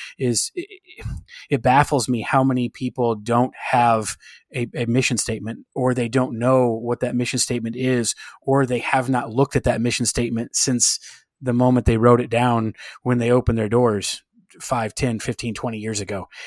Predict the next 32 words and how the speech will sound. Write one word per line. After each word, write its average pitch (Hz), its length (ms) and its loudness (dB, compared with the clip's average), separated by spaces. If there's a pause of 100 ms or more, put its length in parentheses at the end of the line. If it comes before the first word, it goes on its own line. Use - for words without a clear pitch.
(120)
right? 123 200 -2
And 127 100 -2
this 139 160 0
is 131 80 -4
who 147 220 -2
we 127 180 -2
are. 113 220 2
This 117 160 -4
is 127 100 0
our 117 140 0
identity. 110 720 -8 (280)
This 135 200 0
is 117 160 -2
what, 117 480 0 (840)
what 143 220 -4
sets - 220 0
us - 100 -6
apart 123 420 -2
from 117 220 -4
every 117 260 -4
other 113 160 -2
practice 117 460 -6
out 110 220 -4
there. 190 240 0 (300)
And 123 100 0
if - 100 -4
we 135 80 2
don't 151 260 2
know 131 140 2
what 123 280 0
that 110 180 0
is 113 460 0